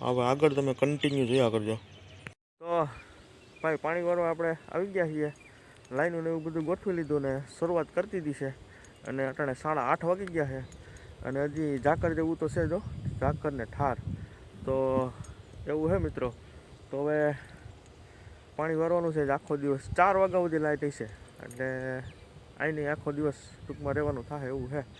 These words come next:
ને દુકાને મૂકી દીધા છે મમ્મીને. ને પાર્સલ ને એવું બધું વારીને હવે અહીંયા દુકાન પણ ચાલુ રહેશે અને આપણે પાણી પણ વારશું.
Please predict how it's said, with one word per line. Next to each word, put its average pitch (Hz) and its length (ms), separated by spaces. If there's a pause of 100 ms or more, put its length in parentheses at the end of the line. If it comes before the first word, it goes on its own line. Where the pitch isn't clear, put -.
(320)
ને 131 260
દુકાને 139 640 (920)
મૂકી 160 180
દીધા 156 240
છે 143 60
મમ્મીને. 135 400 (300)
ને 127 280
પાર્સલ 151 360
ને 139 120
એવું 139 120
બધું 139 200
વારીને 139 300
હવે 131 160
અહીંયા 135 240
દુકાન 170 320
પણ 170 140
ચાલુ 165 260
રહેશે 170 260 (380)
અને 131 360
આપણે 135 180
પાણી 151 240
પણ 135 140
વારશું. 120 360